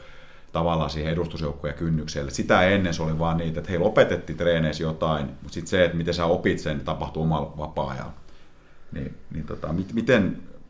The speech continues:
millainen valmennus sul silloin oli? Tai niin kuin sä sanoit kuvasta aika hyvin äsken, että pelasitte paljon vapaa-ajalla, mutta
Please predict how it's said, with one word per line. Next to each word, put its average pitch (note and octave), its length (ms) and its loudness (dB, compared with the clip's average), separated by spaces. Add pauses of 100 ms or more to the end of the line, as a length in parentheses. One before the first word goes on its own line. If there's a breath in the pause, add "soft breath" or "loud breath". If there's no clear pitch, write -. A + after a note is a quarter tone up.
(140)
millainen G#2+ 300 6
valmennus E2 380 2
sul F#2+ 160 2
silloin C#2 320 -2
oli? C#2+ 160 -2
Tai C#2 200 -6
niin C2 120 -8 (240 loud breath)
kuin D#2+ 120 -6
sä E2+ 120 -2
sanoit F2 280 0
kuvasta F2 320 2
aika D#2+ 140 -4
hyvin E2+ 180 0
äsken, D2 220 -4
että - 100 -12
pelasitte E2 300 -2
paljon E2+ 280 4
vapaa-ajalla, C#2+ 560 2
mutta C2 220 -10